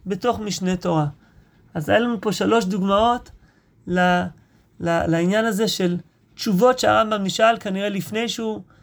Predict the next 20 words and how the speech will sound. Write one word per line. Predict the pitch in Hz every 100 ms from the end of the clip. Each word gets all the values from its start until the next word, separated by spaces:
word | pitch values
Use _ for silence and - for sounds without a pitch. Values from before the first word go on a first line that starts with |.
| _ -
אה, | -
כתב | 180 196 214
את | 214
משנה | 214 190 220
תורה, | 220 226 262 285 - _ _ -
והם | 202 208
מצאו | 185 262
את | 269
דרכם, | 196 185 180 269 247 233
כל | - 254
אחד, | 220 240 233 196 _ _ _ _ _ _
כל | 226 226
אחת | 214 220
בדרכה | 190 190 185 226
שלה, | 220 226 240 226 233 _ _ _ _ -
אה, | - 175 175 160
והשתלבה | 180 180 - 170 - 185 175 214
בתוך | 185 175 190 180 -
משנה | 156 160 156
תורה. | 151 139